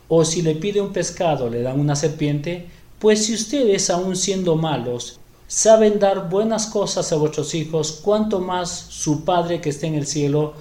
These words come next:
dará cosas buenas a los que le pidan? Y en Efesios tres veinte dice: "Y aquel que es poderoso para hacer todas las cosas, mucho más abundantemente de lo que pedimos o entendemos,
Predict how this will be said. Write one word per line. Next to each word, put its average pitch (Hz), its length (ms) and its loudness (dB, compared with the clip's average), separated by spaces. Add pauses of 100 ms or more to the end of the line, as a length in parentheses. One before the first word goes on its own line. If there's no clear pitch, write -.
(280)
dará 147 460 0
cosas 156 420 0
buenas 135 560 -2
a 131 60 -2
los 127 180 -6
que 131 100 -6
le 120 120 -4
pidan? 135 500 -6 (520)
Y 196 140 0
en 226 160 4
Efesios 233 720 -2
tres 185 320 -2
veinte 160 400 0
dice: 165 420 -4
"Y 160 160 2
aquel 196 480 2
que 202 100 0
es 185 120 -4
poderoso 156 600 2
para 127 180 0
hacer 143 420 -2
todas 190 240 4
las 185 160 -2
cosas, 135 600 -4 (260)
mucho 175 420 2
más 220 260 0
abundantemente 185 960 -2
de 160 60 0
lo 147 120 0
que 139 140 -4
pedimos 143 580 -2
o 143 60 0
entendemos, 147 800 0